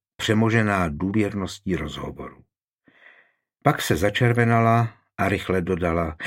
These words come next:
"Nemám jiného, já nejsem cizoložná žena, ale on je jiný než já.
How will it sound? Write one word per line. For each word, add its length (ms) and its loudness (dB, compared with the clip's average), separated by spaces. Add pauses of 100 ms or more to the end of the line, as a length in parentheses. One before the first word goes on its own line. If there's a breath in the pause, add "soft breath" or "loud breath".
(120 loud breath)
"Nemám 520 4
jiného, 680 0
já 320 -4
nejsem 540 -2
cizoložná 760 -2
žena, 380 -2 (960 loud breath)
ale 220 4
on 180 2
je 240 2
jiný 440 2
než 260 -2
já. 360 -6